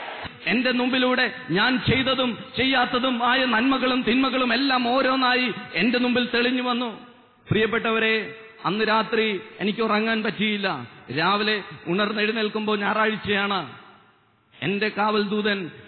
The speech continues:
എന്റെ കാതുകളിൽ പറയുകയാണ്, "ഇന്ന് നീ ഒരു നല്ല കുമ്പസാരം നടത്തണം."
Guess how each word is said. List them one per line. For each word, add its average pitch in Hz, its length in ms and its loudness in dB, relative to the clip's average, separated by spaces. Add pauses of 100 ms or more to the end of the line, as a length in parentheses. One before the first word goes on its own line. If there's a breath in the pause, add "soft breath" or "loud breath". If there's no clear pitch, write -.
എന്റെ 196 200 0
കാതുകളിൽ 202 500 0
പറയുകയാണ്, 196 680 0 (220)
"ഇന്ന് 196 340 0
നീ 196 100 -2
ഒരു 190 180 0
നല്ല 185 320 -2
കുമ്പസാരം 180 680 -2
നടത്തണം." 139 600 -4